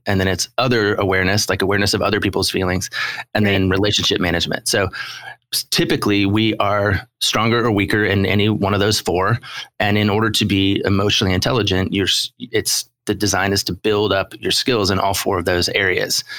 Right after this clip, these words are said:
Speaker 1: And so
Speaker 2: Right.
Speaker 1: for me, w-, in my office, it often begins with awareness, right? Self-awareness. What are you feeling? Um,
Speaker 2: Yeah.
Speaker 1: and what is your partner feeling? Like, it's amazing to me that when s-,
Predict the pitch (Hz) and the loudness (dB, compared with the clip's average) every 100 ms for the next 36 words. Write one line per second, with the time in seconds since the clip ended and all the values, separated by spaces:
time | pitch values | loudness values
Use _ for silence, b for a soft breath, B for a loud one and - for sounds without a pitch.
0 | B - 107 107 98 92 92 _ _ b | B -4 -2 0 0 0 -4 _ _ b
1 | b b b - - 107 107 156 104 101 | b b b -20 -4 0 2 2 2 2
2 | 110 113 110 110 98 135 98 95 101 107 | 2 0 0 0 0 0 0 0 0 0
3 | - 101 95 107 101 98 95 92 95 90 | 0 0 0 0 2 2 0 0 0 -2
4 | - - B B B _ 101 95 110 - | -4 -10 B B B _ -2 0 0 0
5 | - 104 101 - 110 101 101 92 98 101 | 0 0 0 0 0 0 0 0 0 -2
6 | 120 113 110 107 104 - 101 90 92 - | -2 0 2 2 2 0 0 0 -2 -4
7 | - - 101 98 90 87 - 180 180 - | -8 -4 0 0 0 0 0 0 -2 -6
8 | - 107 107 127 123 110 156 98 95 95 | -2 2 2 2 2 0 0 0 2 0
9 | 92 101 101 - - - 110 117 131 117 | -2 -2 -2 -2 -2 0 2 2 2 2
10 | - 98 98 98 - 101 101 98 87 - | 2 2 2 2 0 2 2 2 -2 -6
11 | _ _ _ _ _ _ _ _ - | _ _ _ _ _ _ _ _ -10